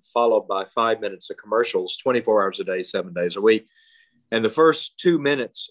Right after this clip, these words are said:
of the commercial breaks are always the new abalabamabs,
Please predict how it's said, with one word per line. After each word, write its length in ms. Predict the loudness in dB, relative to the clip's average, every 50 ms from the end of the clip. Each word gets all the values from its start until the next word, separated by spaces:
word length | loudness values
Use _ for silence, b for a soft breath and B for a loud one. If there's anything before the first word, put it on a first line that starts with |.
| _ _
of 120 | -6 -2
the 80 | -2 -2
commercial 440 | -4 0 0 0 0 2 0 -2 -2
breaks 580 | -2 0 0 0 0 0 -2 -6 -12 -12 -14 _ _ _ _ _ _
are 220 | 0 0 0 2
always 640 | 2 2 2 2 4 2 2 2 2 0 -2 -6 -10
the 100 | -12 -10
new 280 | -4 -2 0 2 0 0
abalabamabs, 1080 | 0 -2 -2 0 0 0 0 0 0 -2 -4 -6 -6 -6 -6 -6 -8 -10 -14 -16 -16